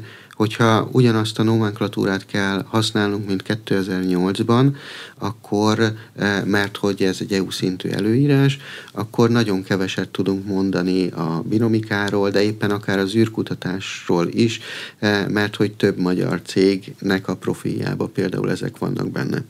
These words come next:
Tehát, hogy a, a, a nagyobb hozzáadott értékű, eh, high-tech, eh, cégeket jobban tudja fogni ezentúl a statisztika.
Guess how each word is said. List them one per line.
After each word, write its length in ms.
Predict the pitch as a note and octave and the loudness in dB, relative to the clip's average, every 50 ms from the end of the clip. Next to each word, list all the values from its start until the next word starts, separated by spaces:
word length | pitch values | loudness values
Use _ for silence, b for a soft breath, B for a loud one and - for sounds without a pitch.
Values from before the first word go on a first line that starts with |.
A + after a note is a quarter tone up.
| - _ _ _ | -12 _ _ _
Tehát, 220 | - - - F#2+ | -4 -2 -2 0
hogy 120 | - A#2+ A2+ - | -2 -4 -4 -4
a, 80 | - A2 | 0 2
a, 640 | A2 G#2 G#2 G2+ G2+ G2+ G2+ G2+ G2 G2+ G2 - | 2 4 2 2 -2 -2 -2 -2 0 0 -2 -2
a 100 | F2+ F#2+ | -2 0
nagyobb 320 | G2 A#2 B2+ C3 C3+ A#2+ A2+ | 2 4 4 4 4 4 2
hozzáadott 540 | - A2 A2 A2+ G2+ F2+ F#2 G2 G2 - - | 2 2 2 4 2 2 2 0 0 -2 -2
értékű, 680 | G#2 G2 F#2 - - G2+ F#2+ F#2+ - - G#2 G2 F#2+ B B B B B B B B | -2 -2 -2 0 0 0 0 0 0 0 0 0 0 B B B B B B B B
eh, 320 | - G2 F#2+ F#2 F2+ F2+ E2+ - - G#2 | 0 2 2 4 2 2 0 -2 -2 0
high-tech, 600 | A#2 A2+ G#2+ G#2 G2+ - G#2+ F#2+ - - - G#2 | 0 2 2 0 0 -2 -2 -2 -2 -2 0 2
eh, 220 | F#2+ G2 F#2 F2 F2 E2+ - | 4 4 4 2 0 -2 -4
cégeket 560 | - - G2 F#2+ F2+ F2 - - F#2 F2+ - | -2 0 0 2 0 0 -2 -4 -4 -2 0
jobban 380 | G#2 F#2+ E2+ - F2 D#2+ F2 | 2 2 2 0 -2 -4 -4
tudja 280 | - - - F2+ F2+ F2 | -4 -4 -4 -2 -2 -4
fogni 320 | - - F2+ F#2 G2 F#2+ | -4 -4 -4 -2 -2 -4
ezentúl 460 | F2 F2 - D#2+ E2 E2+ - - F2 E2 | -4 -4 -4 -6 -6 -6 -6 -6 -6 -4
a 60 | D#2+ | -6
statisztika. 760 | - - - - - - - - - - - - - F2 | -6 -8 -8 -8 -8 -10 -12 -12 -14 -16 -12 -10 -10 -10